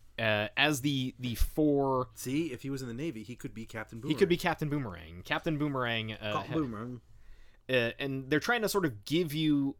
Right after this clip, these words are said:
Speaker 1: like, everything you need to know, and then
Speaker 2: Yeah.
Speaker 1: uh, going
Speaker 2: And they
Speaker 1: forward,
Speaker 2: do mention that there's other, there's other members of the
Speaker 1: there
Speaker 2: task
Speaker 1: are other
Speaker 2: force
Speaker 1: members, and we're probably
Speaker 2: that,
Speaker 1: gonna
Speaker 2: that
Speaker 1: get,
Speaker 2: we'll
Speaker 1: like, that
Speaker 2: see.
Speaker 1: montage moment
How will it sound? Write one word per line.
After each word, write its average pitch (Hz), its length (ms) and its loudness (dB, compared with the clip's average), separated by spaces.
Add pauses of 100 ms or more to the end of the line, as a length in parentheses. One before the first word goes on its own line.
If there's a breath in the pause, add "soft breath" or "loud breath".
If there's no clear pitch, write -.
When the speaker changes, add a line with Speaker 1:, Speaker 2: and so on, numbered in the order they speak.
(140)
Speaker 1:
like, 123 240 0
everything 139 340 0
you 127 80 -2
need 120 140 -4
to 113 80 -4
know, 110 140 -2
and 131 120 -4
then 139 300 0 (200 loud breath)
Speaker 2:
Yeah. 104 200 -8 (360)
Speaker 1:
uh, 135 220 -2 (160)
going 151 220 6
Speaker 2:
And 143 80 6
they 151 60 8
Speaker 1:
forward, 147 140 8
Speaker 2:
do 147 60 6
mention 139 260 2
that 139 100 -4
there's 113 200 -4
other, 95 280 -8
there's 98 220 -8
other 113 180 -6
members 95 300 -8
of 92 80 -12
the 85 60 -14
Speaker 1:
there 165 160 4
Speaker 2:
task 151 120 6
Speaker 1:
are 151 140 8
other 135 160 8
Speaker 2:
force 123 140 6
Speaker 1:
members, 113 480 0
and 127 120 -2
we're 120 60 -2
probably 156 240 4
Speaker 2:
that, 143 60 2
Speaker 1:
gonna 139 60 4
Speaker 2:
that - 20 -4
Speaker 1:
get, 139 120 2
Speaker 2:
we'll 139 40 -2
Speaker 1:
like, 123 120 4
that 117 200 2
Speaker 2:
see. - 40 -2
Speaker 1:
montage 117 640 0
moment 110 360 -4